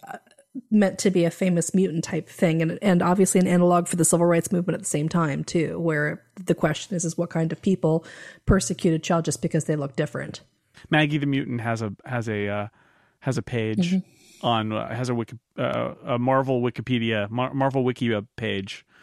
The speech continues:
Speaker 1: Oh, there
Speaker 2: Um,
Speaker 1: we
Speaker 2: so
Speaker 1: go.
Speaker 2: apparently they, we did, we did, uh, she, she did have other <laughs> adventures after she left Phil Sheldon's, uh,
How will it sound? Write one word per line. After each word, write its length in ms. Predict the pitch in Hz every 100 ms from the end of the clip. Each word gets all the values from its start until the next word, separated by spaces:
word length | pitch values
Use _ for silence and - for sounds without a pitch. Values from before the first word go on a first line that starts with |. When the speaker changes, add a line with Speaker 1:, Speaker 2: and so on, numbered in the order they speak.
| -
Speaker 1:
Oh, 240 | 190 202
there 80 | 190
Speaker 2:
Um, 60 | 190
Speaker 1:
we 60 |
Speaker 2:
so 80 | 175
Speaker 1:
go. 80 | 151
Speaker 2:
apparently 380 | 151 165 156 139
they, 140 | 135 131
we 160 | 131
did, 280 | 131 131 131
we 160 | 147 127
did, 280 | 131 127
uh, 260 | 120 107 104 - _ _ _ _ -
she, 240 | 120 - 135 143
she 160 | 151
did 140 | 139 123
have 160 | 127
other 260 | 139 123 135
<laughs> 60 | 131
adventures 400 | 135 135 - - - - -
after 300 | 185 143 -
she 140 | -
left 220 | 139 135 -
Phil 160 | 135
Sheldon's, 560 | 123 139 123 127 120 -
uh, 220 | 120